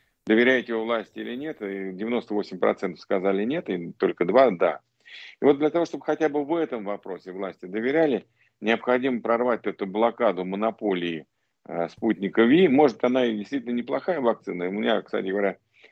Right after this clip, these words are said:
половина семьи и привилась. Потом, правда, была возможность привиться Pfizer. Вот.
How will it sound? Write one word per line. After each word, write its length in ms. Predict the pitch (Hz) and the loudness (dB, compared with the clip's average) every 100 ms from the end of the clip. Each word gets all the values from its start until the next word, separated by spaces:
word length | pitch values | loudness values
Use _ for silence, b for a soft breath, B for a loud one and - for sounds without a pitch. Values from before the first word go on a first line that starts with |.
| b | b
половина 280 | 104 110 107 | 2 2 2
семьи 380 | - 120 101 90 | -4 -6 -4 -4
и 40 | |
привилась. 580 | 82 110 127 202 - - _ _ _ - | -6 -6 -4 -2 -4 -8 _ _ _ -6
Потом, 300 | 87 135 113 | 0 0 4
правда, 280 | 104 95 92 87 | 2 2 -2 -4
была 260 | 85 101 | -2 0
возможность 400 | 101 85 104 92 | 0 0 -4 -6
привиться 360 | - 92 95 95 | -6 -4 -4 -6
Pfizer. 480 | - 92 82 78 76 _ B B B B B - | 0 0 0 -8 -12 _ B B B B B -6
Вот. 340 | 101 95 - | 2 2 2